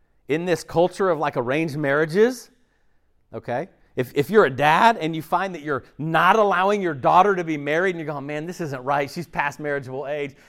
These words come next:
man, she's, I'm putting her in a bad situation." He's like, "Hey man, if you find yourself, let her go get married." And you're going, "Keith, we'll never be in that situation." Uh, hey man, uh, yeah. But that's what he was writing to.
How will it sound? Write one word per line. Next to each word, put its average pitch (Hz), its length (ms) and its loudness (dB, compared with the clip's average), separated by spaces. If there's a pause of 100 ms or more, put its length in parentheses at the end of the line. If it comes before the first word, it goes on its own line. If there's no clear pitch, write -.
(120)
man, 151 200 -2
she's, 196 340 -6 (200)
I'm 226 140 4
putting 170 260 2
her 220 260 4
in 214 60 0
a 208 40 -2
bad 190 280 0
situation." 175 680 -4 (320)
He's 247 220 0
like, 190 220 2
"Hey 269 180 2
man, 240 180 0
if 226 60 -4
you 240 100 0
find 269 220 0
yourself, 247 320 -4
let 226 180 0
her 294 60 -2
go 277 180 8
get 269 160 -2
married." 330 400 -10 (1700)
And 120 80 -10
you're 127 60 -10
going, 107 220 -4
"Keith, - 280 -8
we'll 311 120 -6
never - 340 -2
be - 140 -2
in 95 80 -2
that 90 160 -2
situation." - 680 -4
Uh, - 180 -2 (160)
hey 349 180 6
man, 240 260 6
uh, 185 160 -4 (240)
yeah. 160 380 2 (840)
But 175 160 0
that's 220 220 8
what 247 160 8
he 254 100 6
was 214 180 6
writing 202 460 4
to. 156 160 -4